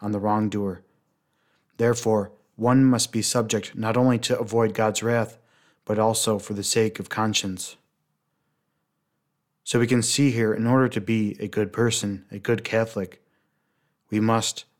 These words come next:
be subject to the authorities. And this example from Scripture is speaking of government authorities, but this applies to every authority, whether it be a mayor, a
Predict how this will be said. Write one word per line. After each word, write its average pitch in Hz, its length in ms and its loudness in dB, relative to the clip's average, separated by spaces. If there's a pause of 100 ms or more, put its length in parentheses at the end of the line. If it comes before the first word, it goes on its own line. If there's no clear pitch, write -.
be 107 80 -4
subject 104 440 -2
to 107 100 -4
the 101 120 -2
authorities. 101 640 -2 (1120)
And 110 180 0
this - 460 0 (720)
example 123 500 2
from 107 220 0
Scripture 120 500 2
is 113 240 -2
speaking 110 640 -2 (360)
of 98 180 -8
government 120 460 4
authorities, 113 560 -2 (260)
but 123 140 -2
this 147 180 2
applies 117 440 0
to 107 100 -8
every 117 240 0
authority, 107 360 -2
whether 104 280 -4
it 92 80 -6
be 104 280 -2 (560)
a 95 300 -4 (640)
mayor, 117 560 2 (480)
a 95 420 -4